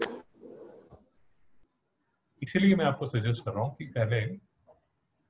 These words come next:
आप, आ, सॉल्व examples कीजिए।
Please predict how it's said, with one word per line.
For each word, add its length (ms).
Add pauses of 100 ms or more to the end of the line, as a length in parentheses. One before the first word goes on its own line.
(380)
आप, 220 (2500)
आ, 100 (1160)
सॉल्व 240
examples 440
कीजिए। 220